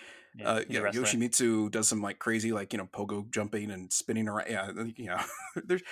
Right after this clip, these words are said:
Speaker 2: there's
Speaker 1: Yeah.
Speaker 2: definitely a little bit of a brevity in this series that otherwise seems to take itself a little too seriously at times.
Speaker 1: Yeah, they've got, this last game had some wild guest characters too, uh, especially if you're, like, a,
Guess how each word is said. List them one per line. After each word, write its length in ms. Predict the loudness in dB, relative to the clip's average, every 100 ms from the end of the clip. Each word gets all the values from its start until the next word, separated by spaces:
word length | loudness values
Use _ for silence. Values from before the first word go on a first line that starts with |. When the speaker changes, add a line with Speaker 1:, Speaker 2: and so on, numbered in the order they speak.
| 0
Speaker 2:
there's 120 | 6 8
Speaker 1:
Yeah. 60 |
Speaker 2:
definitely 340 | 8 6 8 6
a 80 | 6
little 180 | 4 4
bit 160 | 4
of 140 | 2 2
a 100 | 0
brevity 520 | 0 0 -4 -10 -8
in 100 | -6
this 140 | -2
series 340 | 0 0 -2 -2
that 160 | -4 -6 -20 -20 -20 _ 6
otherwise 320 | 8 10 10 8
seems 360 | 10 8 8
to 140 | 4 0
take 180 | -2
itself 220 | 0 0 0
a 40 |
little 200 | -4 -4
too 120 | -4
seriously 380 | -4 -2 0 0
at 60 | 2
times. 400 | 2 2 -2 -6 -16 -20 _ _ _
Speaker 1:
Yeah, 240 | -6 -6 -6 -8
they've 140 | 0
got, 200 | 0 0 _ _ _ _ _ _ -8
this 180 | 2 4
last 160 | 6
game 140 | 4 4
had 220 | 2 -2
some 300 | -12 -12 -16 -20 _ _ _ _ _ 6
wild 320 | 10 10 8
guest 180 | 2 2
characters 400 | -2 -2 -8 -8
too, 300 | -6 -6 -8 _ _ _ _ -16
uh, 240 | -4 -2
especially 360 | 4 4 6 0
if 40 |
you're, 120 | 2
like, 120 | 0
a, 140 | 0